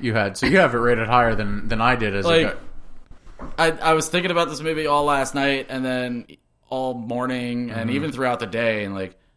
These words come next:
Speaker 2: this movie's fucking great.
Speaker 1: Yeah, I really thought it was too. Uh, it was, I enjoyed it a lot more than, like, Nymphomaniac, uh, in terms of it just being a, uh,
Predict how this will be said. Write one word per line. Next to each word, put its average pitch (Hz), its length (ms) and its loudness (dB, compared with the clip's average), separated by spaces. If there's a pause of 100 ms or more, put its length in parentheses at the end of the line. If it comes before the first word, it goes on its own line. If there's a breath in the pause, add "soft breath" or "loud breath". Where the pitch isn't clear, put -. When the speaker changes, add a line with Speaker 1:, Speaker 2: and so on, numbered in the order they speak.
(920)
Speaker 2:
this - 140 -10
movie's 208 280 0
fucking 104 540 -6
great. - 480 -4 (680 loud breath)
Speaker 1:
Yeah, 139 240 6
I 147 40 8
really 185 260 4
thought 143 220 2
it 120 60 0
was 117 200 -2
too. 127 320 -4
Uh, 107 460 2
it - 20 -2
was, 117 300 -6 (100)
I 127 120 4
enjoyed 147 420 0
it 147 80 -4
a 147 40 0
lot 135 220 4
more 131 200 0
than, 123 160 -6
like, 117 200 -4
Nymphomaniac, 110 840 -4 (120)
uh, 98 680 2 (840)
in 113 260 -2
terms 113 360 -2
of 101 120 -4
it 110 120 -4
just - 240 -10
being 104 340 -4
a, 95 400 -4
uh, 87 400 -4